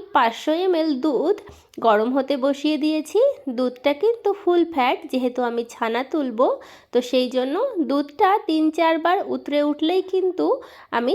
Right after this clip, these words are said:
ছানাটা কাটতে দেব, খুব বেশি ফোটানোর প্রয়োজন নেই। তো দেখুন বন্ধুরা, দুধটা কিন্তু ভালো মতো দু তিনবার আমি ফুটিয়ে নিয়েছি। এবারে গ্যাসের ফ্লেমটা লো করে এখানে আমি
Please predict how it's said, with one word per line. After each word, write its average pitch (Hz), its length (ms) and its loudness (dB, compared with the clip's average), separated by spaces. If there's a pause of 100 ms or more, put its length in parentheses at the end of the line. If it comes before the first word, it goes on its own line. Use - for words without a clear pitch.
(100)
ছানাটা 226 480 -2
কাটতে 214 280 -2
দেব, 247 180 0 (200)
খুব 403 220 4
বেশি 302 240 0 (100)
ফোটানোর 226 540 2
প্রয়োজন 214 420 0 (100)
নেই। 392 120 0 (380)
তো - 40 -20 (100)
দেখুন 247 240 0 (100)
বন্ধুরা, 311 320 2 (580)
দুধটা 247 460 -4
কিন্তু 392 280 0 (300)
ভালো 269 220 0
মতো 262 240 -2 (120)
দু 254 80 -2
তিনবার 233 440 0
আমি 285 180 -2
ফুটিয়ে 302 440 -2
নিয়েছি। 302 380 -2 (460)
এবারে 269 280 2
গ্যাসের 247 360 -2
ফ্লেমটা 254 380 -2
লো 247 180 0 (140)
করে 359 220 2 (240)
এখানে 330 320 0 (240)
আমি 247 200 -2